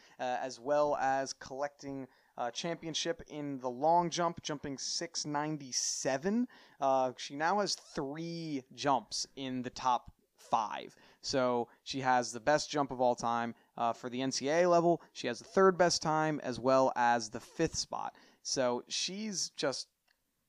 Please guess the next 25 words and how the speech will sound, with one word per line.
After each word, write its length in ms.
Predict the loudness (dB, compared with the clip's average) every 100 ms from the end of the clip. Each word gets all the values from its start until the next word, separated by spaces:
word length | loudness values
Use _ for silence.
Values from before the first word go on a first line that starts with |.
| -6
and 140 | -2
she 80 | -2
did 160 | 0 4
that 80 | 4
on 140 | 4
her 60 | 4
first 340 | 2 0 -2
jump. 300 | 0 0 0
She 180 | -8 -2
only 160 | 0 2
jumped 300 | 0 -2 -4
one. 340 | -4 0 0
<laughs> 40 | -2
She 140 | -6
could 100 | -6
just, 240 | -8 -6 -6 -6 -8
just, 240 | -8 -8 -10
just 380 | -2 2 2 0
jumped 300 | -2 -2 -2 -10
one 360 | -6 -2 -2
time, 400 | 0 -2 0 -4 -8 -20 -12
and 160 | -8
that 220 | 2 2 2
was 160 | -6
it. 120 | -8